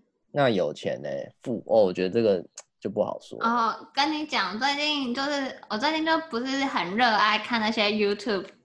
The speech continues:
Speaker 2: 的那些
Speaker 1: 对。
Speaker 2: 美-，美国女 rapper 的那些，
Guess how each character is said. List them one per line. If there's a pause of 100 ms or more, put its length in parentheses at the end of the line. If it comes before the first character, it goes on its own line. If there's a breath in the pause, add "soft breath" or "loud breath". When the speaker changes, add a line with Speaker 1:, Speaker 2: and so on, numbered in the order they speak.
(160)
Speaker 2:
的
那
些
Speaker 1:
对。 (240)
Speaker 2:
美-， (100)
美
国
女 (200)
rapper
的
那
些，